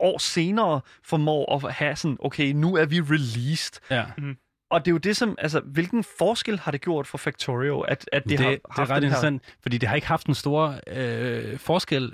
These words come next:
Speaker 2: Folk, de har virkelig, øh, dem, man, man har kunnet spille spillet fra starten, de har bare tilføjet lidt
Speaker 1: Ja.
Speaker 2: sådan flere ting, du har kunnet gennemføre det helt f-, fra starten. Øh, og folk, de har så fulgt det religiøst og prøvet de nye patches og, og
Speaker 1: Mm.
Speaker 2: prøvet de, de nye,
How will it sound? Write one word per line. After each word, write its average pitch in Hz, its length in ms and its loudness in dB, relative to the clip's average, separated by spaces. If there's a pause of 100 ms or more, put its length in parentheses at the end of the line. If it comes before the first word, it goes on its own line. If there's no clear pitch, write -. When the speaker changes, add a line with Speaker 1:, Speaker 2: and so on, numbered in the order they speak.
Speaker 2:
Folk, 151 260 -2
de 147 80 0
har 139 60 2
virkelig, 131 420 -2 (100)
øh, 113 280 -4
dem, 139 240 2 (340)
man, 135 160 0
man 139 120 4
har 139 140 2
kunnet - 160 -2
spille 151 180 0
spillet 131 260 -2
fra 107 80 -6
starten, 113 380 0
de 110 40 4
har 107 80 4
bare 110 160 0
tilføjet 101 540 0
lidt 113 140 2
Speaker 1:
Ja. 127 60 2
Speaker 2:
sådan 117 180 0
flere 117 220 -2
ting, 110 240 -2
du 101 60 0
har 104 80 2
kunnet 117 220 -6
gennemføre 127 300 0
det 92 80 -6
helt 110 200 2
f-, - 160 -20 (160)
fra - 80 -8
starten. 104 360 0 (560)
Øh, 107 280 4
og 101 100 0
folk, 143 200 2
de 139 60 2
har 123 60 4
så 131 100 0
fulgt 147 260 0
det 104 160 2
religiøst 117 540 0
og 98 120 -4
prøvet 117 260 2
de 107 60 2
nye 107 140 2
patches - 460 -4
og, 101 340 -2
og 113 60 2
Speaker 1:
Mm. 120 60 0
Speaker 2:
prøvet 117 240 2
de, 104 60 -4
de 101 140 -4
nye, 110 420 2